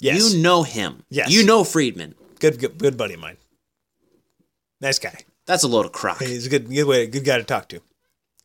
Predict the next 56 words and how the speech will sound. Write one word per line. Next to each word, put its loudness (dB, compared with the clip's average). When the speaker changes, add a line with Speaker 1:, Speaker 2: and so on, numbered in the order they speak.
Speaker 2:
You 2
are 4
quite 2
literally 2
a, -2
Speaker 1:
He's -12
very 4
Speaker 2:
a, 8
cro-, 6
Speaker 1:
li-, 4
Speaker 2:
a 4
Speaker 1:
very, 4
Speaker 2:
crock. 6
Speaker 1:
he's -4
a -8
Speaker 2:
I'm -6
Speaker 1:
very 2
Speaker 2:
talking 4
Speaker 1:
light, 2
Speaker 2:
about 0
the -2
footwear. 0
Speaker 1:
he's -8
a -14
very 2
light 2
drinker. -4
Speaker 2:
You 4
Speaker 1:
Very 8
light 8
Speaker 2:
are 6
Speaker 1:
drinker. 0
Speaker 2:
a -20
size 4
thirteen 0
crock. -2
I'm -10
talking -2
about 0
the -4
footwear. 0
Full 4
Speaker 1:
He's -6
a 2
one 2
and 0
done 0
kind -4
of -10
guy. -6
Speaker 2:
of 0
bull 4
crap. -6
You 2
are 4
a 2